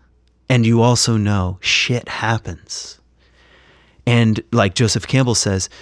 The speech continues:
you always have the possibility for the hero or the heroine to refuse the call and refuse to live into their own radiance. And I think you have the same with Jesus.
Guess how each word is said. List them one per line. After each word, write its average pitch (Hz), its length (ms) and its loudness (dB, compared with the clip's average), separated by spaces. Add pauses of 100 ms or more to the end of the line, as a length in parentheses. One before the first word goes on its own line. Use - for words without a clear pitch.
(120)
you 120 240 0
always 143 360 4
have 131 200 0
the 113 80 0
possibility 120 680 0
for 104 180 -2
the 101 80 0
hero 120 500 0
or 107 100 0
the 98 120 -2
heroine 113 380 0
to - 140 -4
refuse 98 480 -2
the 95 100 -6
call 90 380 -12 (120)
and 113 120 0
refuse 135 600 2
to 117 80 0
live 107 220 0
into 104 220 0
their 98 200 -2
own 92 160 -2
radiance. 87 680 -10 (640)
And 113 120 2
I 107 60 2
think 117 220 -2
you 98 80 0
have 92 120 -2
the 92 80 -2
same 95 240 -2
with 95 100 -6
Jesus. - 520 -8